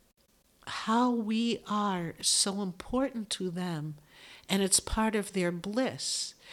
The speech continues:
So sitting on a cloud with a harp, or if you've been taught that, is not bliss. Bliss is hearing their name and hearing mom laugh and dad shake his head and go, "Oh, that kid, oh my God, yeah,"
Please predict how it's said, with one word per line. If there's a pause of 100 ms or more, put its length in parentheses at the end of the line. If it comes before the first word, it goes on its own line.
(200)
So
sitting
on
a
cloud
with
a (120)
harp,
or
if
you've
been
taught
that, (240)
is
not
bliss. (1400)
Bliss
is (100)
hearing
their
name (1080)
and
hearing
mom
laugh (240)
and
dad
shake
his
head
and
go,
"Oh,
that
kid,
oh
my
God,
yeah,"